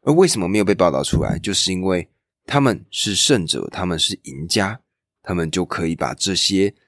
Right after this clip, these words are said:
曾经对他们不堪的过去，把它掩盖下来。而这个就是为什么我们取得资料上会有这么多的问题的原因，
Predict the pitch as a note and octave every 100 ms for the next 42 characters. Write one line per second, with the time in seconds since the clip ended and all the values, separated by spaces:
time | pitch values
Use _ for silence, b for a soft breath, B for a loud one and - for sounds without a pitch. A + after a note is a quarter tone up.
0 | _ - - A#2 A2+ D3+ D3+ - D3+ A#2
1 | G#2+ G2 - - - A#2 G2+ - G#2+ D#2
2 | - E2+ - _ _ _ - D#2+ D#2+ F#2
3 | D2+ - D#2 - D2 G1+ - - _ _
4 | _ _ _ _ _ _ _ - G#2 D3
5 | A#2+ D#2+ - _ A#2 G2+ G#2 A#2+ D3+ G2
6 | F2+ B1+ A#1+ - G2 A#2 - - D#2+ G2
7 | - C#3+ B2+ A2+ A2+ F2+ - A#2+ F2+ D2+
8 | D3 A2 F2+ G2 G2 E2+ F#2+ C#3+ F#2 F#2
9 | - D2+ B1+ C#2+ E2 F2